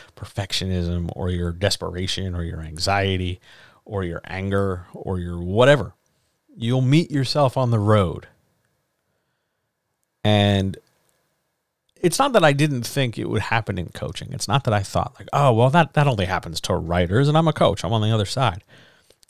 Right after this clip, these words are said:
I knew it would. You meet yourself in lots of different interactions you have with people. I just wasn't expecting, I guess, this week to have it be so profound,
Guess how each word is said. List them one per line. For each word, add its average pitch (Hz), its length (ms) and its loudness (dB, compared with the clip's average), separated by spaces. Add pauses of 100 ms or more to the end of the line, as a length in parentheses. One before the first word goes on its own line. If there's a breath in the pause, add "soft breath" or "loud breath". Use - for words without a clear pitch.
I 320 80 0
knew 101 220 2
it 50 100 -8
would. 120 320 0 (100)
You 170 180 0
meet 190 140 0
yourself 165 440 2
in 147 80 0
lots 160 280 2
of 143 60 -6
different 107 260 0
interactions 92 580 -4
you 90 100 -8
have 85 240 -6
with 87 180 -20
people. 87 420 -12 (920 soft breath)
I 131 80 -10
just 127 260 -8 (180)
wasn't 151 320 4
expecting, 131 560 2
I 107 120 -2
guess, 120 360 2
this 127 300 0
week 120 200 -2
to 107 100 -4
have 117 240 -2
it 110 100 -4
be 113 120 -2
so 110 260 -2
profound, - 680 -8